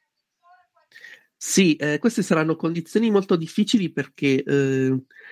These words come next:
se la pioggia continua a intermittenza, magari c'è la possibilità che la pista si asciughi,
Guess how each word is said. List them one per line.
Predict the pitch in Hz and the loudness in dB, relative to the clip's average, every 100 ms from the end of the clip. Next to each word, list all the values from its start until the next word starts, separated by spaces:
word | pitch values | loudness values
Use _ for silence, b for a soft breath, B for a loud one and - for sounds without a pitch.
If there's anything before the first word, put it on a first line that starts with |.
| B B | B B
se | - 151 | 0 0
la | |
pioggia | 147 190 269 | 2 0 0
continua | 202 190 185 | 0 -2 -2
a | 170 | -2
intermittenza, | 165 156 170 - 196 - | 0 -4 -4 -2 -2 -2
magari | 156 143 156 143 | 0 2 2 0
c'è | 143 | -2
la | 131 | -4
possibilità | 127 - 139 135 135 | -4 -8 -2 0 0
che | 139 139 | 0 0
la | |
pista | 131 131 - | 0 -6 -8
si | - | -8
asciughi, | 135 - 202 170 190 | -4 0 2 4 2